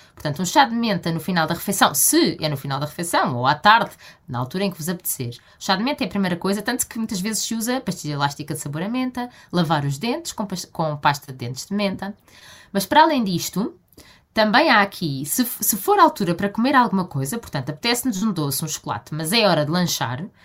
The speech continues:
aquilo que se deve fazer é proativamente ir procurar o sabor doce da fruta. Portanto, ir buscar,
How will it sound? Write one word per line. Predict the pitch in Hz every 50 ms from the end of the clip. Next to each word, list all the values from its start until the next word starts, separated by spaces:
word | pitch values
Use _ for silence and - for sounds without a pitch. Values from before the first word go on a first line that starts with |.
| _ _ _ _
aquilo | - 160 - - 269 311
que | 311 -
se | -
deve | 196 202 196 190
fazer | - 175 160 139 135 147 151 190 196 -
é | -
proativamente | - - 233 277 285 277 - - 196 202 226 202 208 208 220 214 214
ir | -
procurar | - 208 202 208 - 202 156 147
o | 151
sabor | - - 170 165 175 170
doce | 180 233 240 - -
da | 262 262
fruta. | - 196 185 170 - 156 143 - _ _ _ _ _ _ _ _ _ _
Portanto, | _ - 160 -
ir | 175
buscar, | 175 - - 302 320 320